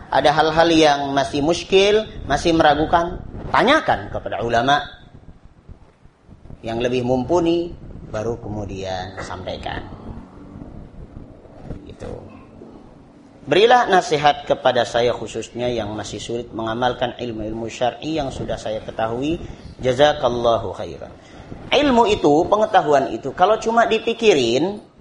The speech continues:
dan cuma dibaca, memang jadinya banyak. Kelihatan banyak dan ruwet. "Aduh, yang ini lupa, yang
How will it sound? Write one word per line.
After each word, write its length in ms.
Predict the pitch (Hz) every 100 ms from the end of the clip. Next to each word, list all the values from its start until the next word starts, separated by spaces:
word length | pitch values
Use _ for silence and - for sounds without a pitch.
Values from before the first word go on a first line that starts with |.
| 165
dan 200 | 214 233
cuma 280 | 226 208
dibaca, 640 | 180 170 170 - 120 139 -
memang 320 | 165 240 262
jadinya 280 | 190 208 240
banyak. 280 | 247 214 151 - - - - - _ _ _ _ _ - - -
Kelihatan 440 | 208 233 233 226
banyak 280 | 214 247 214
dan 120 | 190
ruwet. 240 | 208 247 - - - _ - - - - _ - - -
"Aduh, 280 | 139 135 123
yang 200 | 135 147
ini 160 | 151 151
lupa, 400 | 139 131 - -
yang 160 | 139 131